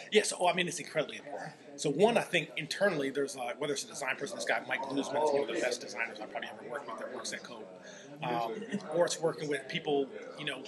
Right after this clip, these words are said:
at our creative agencies directly. But what I thought was really interesting, I think Kim Page was, like, a champion in this, like, uh, and definitely still one of my mentors, of just, like, finding those uber creatives and bringing them in, them in and letting them be part of the process.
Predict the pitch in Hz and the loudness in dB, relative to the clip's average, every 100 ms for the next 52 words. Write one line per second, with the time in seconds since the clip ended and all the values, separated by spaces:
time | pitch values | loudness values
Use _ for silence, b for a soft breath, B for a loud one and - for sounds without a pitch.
0 | - 156 156 - 143 135 135 135 123 139 | 2 4 4 2 2 2 2 -2 -2 -4
1 | 131 127 127 135 170 170 - B B B | -4 0 2 4 2 2 -4 B B B
2 | B - 160 - 175 208 226 - - 170 | B 2 4 6 6 6 6 2 -2 -2
3 | 143 117 - 131 120 - 127 - - - | -4 -4 -6 -4 -4 -2 -4 -4 -12 -8
4 | - 143 135 123 - 101 107 - 135 123 | -4 -2 -2 -4 -6 -6 -4 -2 -2 -2
5 | 120 104 104 101 - 107 107 107 104 - | -4 -6 -10 -10 -10 -8 -6 -4 -4 -6
6 | - - - - - 139 143 - 147 135 | -10 -14 -12 -8 0 2 2 2 4 2
7 | 117 135 135 123 113 113 - - 349 - | 0 0 -2 0 -2 -2 -8 -4 -2 2
8 | - - 160 156 - - 156 170 196 196 | 4 4 4 4 2 0 2 4 6 6
9 | 156 143 - - 156 143 - 131 156 190 | 4 4 0 -4 0 0 0 4 6 6
10 | 208 - - - - 170 156 180 175 165 | 2 -2 -6 -4 2 2 4 4 6 6
11 | 151 151 - - 170 160 160 135 156 160 | 6 2 0 2 4 6 4 2 0 0
12 | 151 143 143 - 135 120 - 123 - - | -2 -2 -4 -4 -4 -2 2 2 2 -4
13 | - | -4